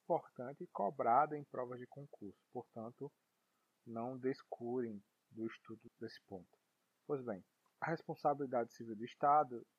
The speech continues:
divide-se em sua evolução histórica em pelo menos seis momentos históricos. O momento de irresponsabilidade do Estado. Neste momento, o Estado não respondia pelos atos que seus agentes causavam.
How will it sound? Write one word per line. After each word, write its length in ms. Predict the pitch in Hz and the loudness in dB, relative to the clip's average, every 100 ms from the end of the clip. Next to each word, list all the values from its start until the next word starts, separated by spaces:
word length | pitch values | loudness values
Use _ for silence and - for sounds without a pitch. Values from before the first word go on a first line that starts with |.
| _ _ | _ _
divide-se 840 | 127 123 131 127 _ - 123 117 _ _ _ _ | -12 -8 -8 -8 _ -8 -8 -8 _ _ _ _
em 120 | 123 120 | -12 -10
sua 600 | - 117 107 104 101 98 | -8 -6 -2 -2 -2 -4
evolução 480 | 101 110 117 131 123 | -6 -8 -8 -10 -10
histórica 680 | - 139 147 143 - 139 | -2 2 4 2 -2 -6
em 180 | 139 143 | -6 -8
pelo 240 | - 139 135 | 0 0 0
menos 440 | 135 139 139 139 - - _ _ _ _ _ _ - | -2 -8 -8 -12 -14 -20 _ _ _ _ _ _ -12
seis 340 | - 175 170 | 0 2 2
momentos 460 | 160 151 131 120 - | 0 0 -2 -10 -12
históricos. 560 | 135 - 104 92 - _ _ _ _ _ _ - | -14 -6 -4 -4 -8 _ _ _ _ _ _ -6
O 60 | |
momento 540 | 156 156 139 131 - 123 | 0 0 0 -6 -6 -8
de 480 | 123 120 123 165 | -8 -10 -8 -6
irresponsabilidade 1200 | 165 147 139 - 131 - 120 123 113 117 135 135 | -4 -4 -6 -8 -8 -2 -2 -2 0 4 4 4
do 100 | 113 | -2
Estado. 680 | 117 - 117 107 139 175 208 _ _ _ - | -4 0 2 6 4 2 -12 _ _ _ -10
Neste 640 | 110 104 - - 110 110 | -6 -6 -8 -10 -6 -6
momento, 500 | 110 110 110 107 110 | -4 -4 -4 -8 -6
o 160 | 104 101 | -8 -10
Estado 360 | - 101 98 | -6 -4 -4
não 100 | 98 | -6
respondia 480 | 113 113 - 110 107 | -8 -8 -8 -8 -6
pelos 260 | - 113 110 | -6 -8 -4
atos 240 | 104 95 _ | -6 -8 _
que 100 | - | -12
seus 180 | 107 | -10
agentes 360 | 113 104 104 - | -8 -8 -10 -10
causavam. 680 | - 147 151 143 127 131 180 | -4 -2 4 8 8 6 -4